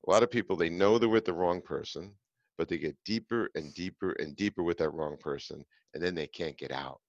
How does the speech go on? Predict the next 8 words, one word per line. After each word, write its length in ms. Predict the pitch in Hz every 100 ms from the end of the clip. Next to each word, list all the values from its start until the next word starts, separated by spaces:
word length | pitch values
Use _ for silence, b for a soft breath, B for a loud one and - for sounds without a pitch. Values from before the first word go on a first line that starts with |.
| _ _ _ _ _ _
And 140 | 73
that 220 | 90 104
is 160 | 90 76
so 420 | - - 92 104 -
prevalent 540 | 92 87 92 110 87
in 100 | 104
our 100 | 107
society. 760 | 101 107 - 110 117 113 127